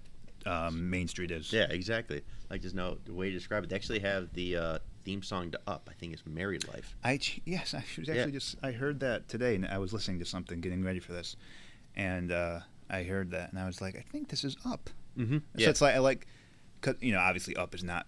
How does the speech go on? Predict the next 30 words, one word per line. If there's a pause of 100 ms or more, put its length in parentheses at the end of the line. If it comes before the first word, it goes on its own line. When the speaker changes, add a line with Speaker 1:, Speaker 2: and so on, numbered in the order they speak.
(120)
Speaker 1:
twenty,
uh,
uh,
you
know,
turn
of
the
century,
but
it, (480)
it's
a (1300)
couple (380)
living,
you
know,
all
the
time,
Speaker 2:
Yeah.
Speaker 1:
so
it,
it
Speaker 2:
Song's
Speaker 1:
definitely
Speaker 2:
called
Speaker 1:
fits.
Speaker 2:
Married
Life.